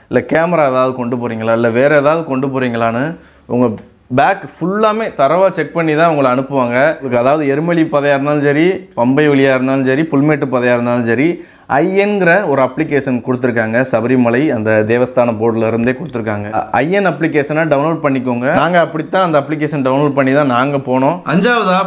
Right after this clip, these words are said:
புல்மேட்டு பாதையில நீங்க போறதுக்கு என்னென்ன பொருட்கள் எல்லாம் எடுத்துட்டு போகணும், அதெல்லாம் நம்ம அஞ்சாவதா பார்க்கலாம். இந்த forest check போஸ்ட்ல இருந்து நீங்க வெளியானோனையே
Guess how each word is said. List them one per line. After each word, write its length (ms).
புல்மேட்டு 440
பாதையில 360
நீங்க 80
போறதுக்கு 600
என்னென்ன 380
பொருட்கள் 360
எல்லாம் 220
எடுத்துட்டு 340
போகணும், 360
அதெல்லாம் 460
நம்ம 320
அஞ்சாவதா 380
பார்க்கலாம். 340
இந்த 140
forest 320
check 240
போஸ்ட்ல 280
இருந்து 280
நீங்க 400
வெளியானோனையே 920